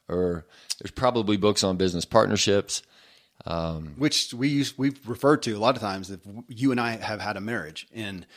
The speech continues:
Speaker 1: Mm-hmm.
Speaker 2: especially in business, and we have joined in this
Speaker 1: Mm-hmm.
Speaker 2: thing where
Speaker 1: Or, or
Speaker 2: sh-
Speaker 1: me in the past where that marriage, we called it a divorce, right? It felt like a divorce to get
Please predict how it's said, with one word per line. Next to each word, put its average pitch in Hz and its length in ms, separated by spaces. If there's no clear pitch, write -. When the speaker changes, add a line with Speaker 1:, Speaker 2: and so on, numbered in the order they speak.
Speaker 1:
Mm-hmm. 104 180
Speaker 2:
especially 139 460
in 113 160
business, 104 360
and 98 100
we 117 120
have 104 160
joined 131 380
in 143 120
this 139 420
Speaker 1:
Mm-hmm. 127 200
Speaker 2:
thing 117 280
where 110 80
Speaker 1:
Or, 120 300
or 117 120
Speaker 2:
sh- 113 40
Speaker 1:
me 127 120
in 120 60
the 107 80
past 120 420
where 104 200
that 98 380
marriage, 98 600
we 92 240
called 92 280
it 87 80
a 85 40
divorce, 92 540
right? 90 180
It 90 100
felt 113 240
like 104 140
a 90 60
divorce 90 440
to 90 100
get 90 180